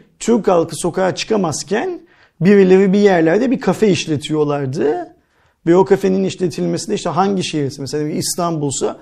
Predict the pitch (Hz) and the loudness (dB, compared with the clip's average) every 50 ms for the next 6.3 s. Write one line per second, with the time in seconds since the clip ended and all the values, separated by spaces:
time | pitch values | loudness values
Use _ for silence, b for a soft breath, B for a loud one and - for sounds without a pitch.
0 | b b b b b _ 165 127 - - 190 175 175 175 180 180 165 175 170 170 | b b b b b _ -10 -8 -6 -4 -4 -2 0 0 0 0 2 2 2 2
1 | 165 160 160 160 160 160 160 165 165 160 - - 190 175 170 170 165 160 160 165 | 2 0 0 0 0 0 0 0 -2 -4 -6 -6 -6 -4 -4 -2 -2 -2 -2 -2
2 | 165 165 160 165 170 160 151 151 160 160 160 156 156 151 151 151 151 151 151 - | -2 -2 -4 -4 -4 -4 -2 0 0 0 0 0 2 2 2 2 2 0 -2 -8
3 | - - _ _ - 180 185 180 180 175 165 160 156 165 165 165 165 170 175 170 | -16 -20 _ _ -2 -2 0 0 0 -2 0 0 0 0 0 0 0 -2 -2 -4
4 | 160 - - 175 175 170 156 - 202 170 160 160 156 160 165 170 175 175 170 170 | -4 -4 -4 -4 -4 -4 -4 0 0 0 2 2 0 0 -2 -2 -2 -2 -2 -4
5 | 165 151 - 151 156 147 143 160 180 185 156 139 151 147 143 139 135 135 131 123 | -4 -6 -6 -4 -2 2 6 6 6 6 6 4 0 0 0 0 -2 -2 -4 -2
6 | 143 202 240 - 330 b | -2 -2 -2 -2 -4 b